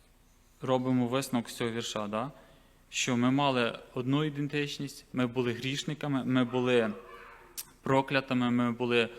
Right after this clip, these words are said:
позбавлені Божої слави, але завдяки Ісусу Христу Він, е, даруй-, дарував нам нове тіло, нове творі-,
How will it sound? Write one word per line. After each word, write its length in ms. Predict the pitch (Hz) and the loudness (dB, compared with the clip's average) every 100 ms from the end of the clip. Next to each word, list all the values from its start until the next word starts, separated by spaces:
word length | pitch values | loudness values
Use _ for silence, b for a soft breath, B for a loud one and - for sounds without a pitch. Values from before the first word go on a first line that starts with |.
| B B B | B B B
позбавлені 640 | - 117 127 131 127 123 120 | -4 0 4 4 6 4 4
Божої 380 | 135 135 127 123 | 2 0 0 -4
слави, 460 | - 143 143 147 B B B - | 0 0 0 -4 B B B -2
але 240 | 131 131 | 2 2
завдяки 460 | 127 123 131 - 131 | 2 0 0 2 2
Ісусу 380 | 127 143 - | 2 -2 -4
Христу 560 | - 143 - - 165 165 | -6 -6 -4 0 0 2
Він, 280 | 131 127 117 | 4 2 2
е, 220 | 123 117 | 0 0
даруй-, 500 | 113 127 127 139 139 | 0 0 2 2 0
дарував 500 | 123 127 127 135 135 | 0 -2 0 2 2
нам 240 | 127 120 120 127 | 4 2 0 0
нове 560 | 127 123 131 135 131 - - - | 2 4 4 2 -4 -14 -20 -10
тіло, 380 | 131 139 135 | -4 0 0
нове 320 | 123 117 123 127 | 0 2 2 0
творі-, 460 | 123 123 127 117 | -2 -4 -4 -4